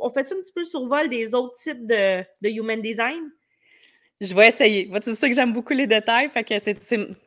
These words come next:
Speaker 2: parce que justement, dans mes lignes, moi, j'ai un un. Le un, c'est très, très, très, aime les détails. Fait que je vais essayer de faire ça court le plus possible.
Speaker 1: <laughs>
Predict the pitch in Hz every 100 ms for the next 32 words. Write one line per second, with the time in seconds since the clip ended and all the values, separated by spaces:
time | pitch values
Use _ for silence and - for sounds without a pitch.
0 | _ - 202 202 190 190 196 185 180 -
1 | 170 180 180 185 185 190 180 170 - 170
2 | 202 175 160 175 180 160 156 165 160 165
3 | 165 - 170 160 - 175 170 165 156 -
4 | 175 170 160 202 208 208 202 233 233 233
5 | - 185 226 294 277 - 440 - -